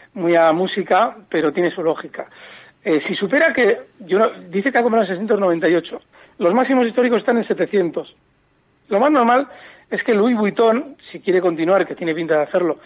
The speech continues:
con su tendencia alcista, vaya alcanzando durante las próximas sem-, semanas zonas de setecientos cincuenta. Ahí sería la salida. Pero mientras tanto, y en este, en, en todos, ¿eh? Incluso en los muy alcistas, hay que ser finos con los stops.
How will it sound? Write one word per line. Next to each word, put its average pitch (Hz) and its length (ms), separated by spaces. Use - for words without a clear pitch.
con 160 160
su 185 120
tendencia 185 340
alcista, 208 400
vaya 196 220
alcanzando 208 420
durante 180 260
las 160 140
próximas 196 360
sem-, 214 220
semanas 185 360
zonas 202 200
de 185 80
setecientos 175 520
cincuenta. 147 500
Ahí 160 160
sería 165 240
la 160 120
salida. 156 340
Pero 151 440
mientras 156 320
tanto, 233 260
y 160 260
en 170 120
este, 208 260
en, 165 80
en 170 240
todos, 139 340
¿eh? 196 240
Incluso 156 260
en 156 60
los 151 120
muy 180 100
alcistas, 202 420
hay 175 120
que 175 120
ser 185 180
finos 190 300
con 170 180
los 151 220
stops. 208 260